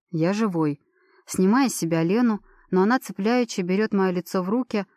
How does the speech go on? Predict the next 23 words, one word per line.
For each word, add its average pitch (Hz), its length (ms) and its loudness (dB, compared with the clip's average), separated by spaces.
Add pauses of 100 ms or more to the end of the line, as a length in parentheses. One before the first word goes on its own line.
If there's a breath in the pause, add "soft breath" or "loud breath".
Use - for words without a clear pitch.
(160 soft breath)
вертит 196 420 0
как 175 160 -6
свою 180 300 -2
собственность, 208 640 -4
рассматривая 190 600 -2
сходящую 214 600 -4
уже 208 160 -2
красноту 170 480 -4
от 220 160 -2
лёгкого 185 440 -2
ожога. 143 440 -6 (720 soft breath)
"Рус, 247 400 2
что - 220 -2
с - 40 -8
тобой 226 280 0
случилось? 185 640 -2 (280 soft breath)
Это 240 240 2
что, 185 320 0
ожоги? 208 600 2 (840)
А 220 140 -2
с 277 100 -2
руками 277 480 4
что?" 254 380 -4